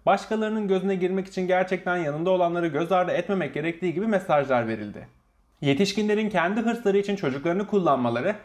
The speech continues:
ancak çocuklarının da kendilerine ait karakter sahibi bireyler olduklarının sonradan farkına varmaları da güzeldi. Film keyifli vakit geçirmek için izleyebileceğiniz hazır tüketim yapımlarından.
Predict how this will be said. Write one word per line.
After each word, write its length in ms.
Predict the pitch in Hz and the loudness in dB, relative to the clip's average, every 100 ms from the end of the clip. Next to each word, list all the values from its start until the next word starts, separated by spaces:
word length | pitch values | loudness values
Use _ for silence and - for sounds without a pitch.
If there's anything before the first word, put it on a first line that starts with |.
| - | -6
ancak 360 | 180 208 214 214 | -2 0 0 0
çocuklarının 560 | 170 160 175 180 208 | -2 0 0 2 2
da 100 | 190 | 2
kendilerine 440 | 185 135 143 165 196 | 2 0 0 -2 0
ait 220 | 190 185 | -2 2
karakter 400 | 139 131 185 202 | 2 2 2 0
sahibi 380 | 196 175 170 151 | 2 0 2 2
bireyler 300 | 131 143 190 | 2 2 2
olduklarının 540 | 185 143 127 131 131 | 0 -2 -2 -2 -2
sonradan 400 | 131 180 185 175 | -2 0 2 0
farkına 420 | 170 131 131 180 | 2 2 2 2
varmaları 460 | 180 160 143 143 139 | 2 2 2 2 2
da 240 | 190 190 - - | 0 -2 -16 -10
güzeldi. 480 | 127 120 107 101 - _ _ _ _ | -2 0 0 -6 -14 _ _ _ _
Film 260 | - 254 254 | 2 2 2
keyifli 340 | 220 220 233 | 0 0 0
vakit 260 | 247 247 233 | 0 0 -4
geçirmek 380 | 214 220 214 208 | -4 -2 -4 -2
için 120 | 196 | -2
izleyebileceğiniz 800 | 160 160 180 180 170 170 185 190 | -2 0 0 0 0 0 -2 -2
hazır 260 | 160 180 | 0 0
tüketim 340 | - 160 - 151 | -2 -6 -4 -2
yapımlarından. 640 | 123 123 117 110 104 101 | 0 2 0 0 -4 -6